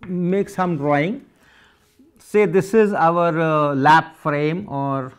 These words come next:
inertial frame. This is inertial frame. And then I have some other frame, call it S frame. And here is the origin. And then I have a particle.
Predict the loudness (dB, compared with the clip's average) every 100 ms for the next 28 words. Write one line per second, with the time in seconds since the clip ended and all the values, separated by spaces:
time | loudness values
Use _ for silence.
0 | -12 -4 -2 -2 -2 -2 -2 -4 -6 -6
1 | -8 -8 -6 -6 -6 -6 -6 -8 -6 -6
2 | -6 -10 _ _ _ -20 _ _ -6 -2
3 | -2 -2 -2 -2 0 0 -2 -4 -4 -4
4 | -4 -6 -6 -6 -2 -2 -4 -8 -4 -4
5 | -4 -8 -12 -6 -4 -4 -8 -8 -8 -8
6 | -6 -6 -8 -14 _ _ _ -10 -6 -4
7 | -4 -2 0 2 2 4 0 -2 -12 _
8 | _ _ _ _ _ _ -6 -4 -2 -2
9 | 0 0 0 0 0 0 -2 -14